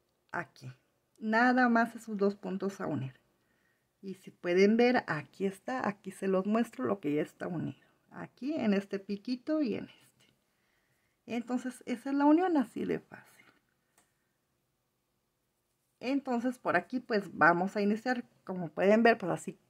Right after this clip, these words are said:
con el que me quedé haciendo, vamos a trabajar otro. Voy a trabajar otro y hasta que esté llegando al último piquito, para que ustedes vean que siempre, todos los que vayan a,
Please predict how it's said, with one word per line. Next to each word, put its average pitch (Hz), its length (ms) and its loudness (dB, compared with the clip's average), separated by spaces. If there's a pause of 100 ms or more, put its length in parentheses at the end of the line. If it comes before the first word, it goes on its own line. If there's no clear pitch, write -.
(140)
con 185 200 0
el 170 120 2
que 175 100 -2
me 175 180 0
quedé 180 280 6
haciendo, 202 640 4
vamos 185 320 0
a 185 100 -10
trabajar 180 480 0
otro. 220 480 2 (920)
Voy 202 200 4
a 240 120 2
trabajar 233 520 8
otro 240 440 6
y 214 140 4
hasta 160 300 0
que 180 100 -4
esté 202 280 0
llegando 208 440 10
al 196 160 10
último 233 460 4
piquito, 277 720 2 (640)
para 180 240 -4
que 180 140 -6
ustedes 185 500 0
vean 196 320 8
que 160 160 -4
siempre, 196 560 0
todos 240 280 2
los 262 200 0
que 190 100 -6
vayan 202 340 4
a, 147 360 -2